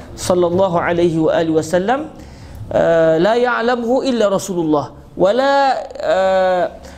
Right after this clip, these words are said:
ولا يبلغ الرسول صلى الله عليه وسلم هذه المعلومات إلينا نحن بأمر الله عز وجل. إذن العلماء لما شرحوا هذا الحديث اختلفوا، فمنهم من قال بأن الرسول لا يدري،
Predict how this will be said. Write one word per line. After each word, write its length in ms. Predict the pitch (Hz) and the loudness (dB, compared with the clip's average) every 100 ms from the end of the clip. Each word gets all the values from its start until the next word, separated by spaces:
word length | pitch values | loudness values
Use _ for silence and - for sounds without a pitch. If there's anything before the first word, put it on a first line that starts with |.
| - - - | -20 -10 0
ولا 680 | 160 208 247 277 294 262 | 2 2 2 2 0 -2
يبلغ 680 | 208 220 202 269 240 254 254 - | 0 0 2 0 0 0 0 -2
الرسول 360 | 196 202 254 | -2 -2 -2
صلى 120 | 214 | 0
الله 120 | 185 190 | -2 -2
عليه 120 | 226 | -2
وسلم 60 | 233 | 0
هذه 280 | 214 214 202 | 0 0 -2
المعلومات 560 | 190 160 190 190 - | -2 -2 -2 -2 -4
إلينا 380 | 202 202 214 190 | -2 0 0 0
نحن 420 | 190 190 180 247 | -2 -4 -2 -2
بأمر 440 | 226 175 - 220 185 | 0 0 0 -2 -2
الله 400 | 180 202 175 170 | 0 0 0 -2
عز 240 | 156 139 | -2 -4
وجل. 340 | 143 135 135 120 - - - - | -2 -2 -2 -4 -10 -16 -8 -2
إذن 320 | 156 233 - | 2 2 0
العلماء 640 | 185 170 185 185 226 269 185 | 0 2 2 2 0 0 0
لما 300 | 233 214 175 | 0 0 -2
شرحوا 400 | 240 240 190 190 | 0 0 2 0
هذا 180 | 190 | 0
الحديث 480 | 175 160 175 220 - | -2 -4 -4 -4 -4
اختلفوا، 560 | 185 - 202 175 143 139 131 - - - - | -6 0 0 0 -4 -6 -8 -14 -16 -16 -10
فمنهم 460 | - 190 302 277 240 | 0 0 2 0 0
من 140 | 240 | -2
قال 300 | 190 254 240 | 0 0 0
بأن 280 | 202 254 247 | 0 0 0
الرسول 420 | 226 220 240 220 | 0 0 0 0
لا 240 | 214 269 277 | 2 2 2
يدري، 640 | 247 277 214 254 220 135 | 2 0 0 -2 -2 -6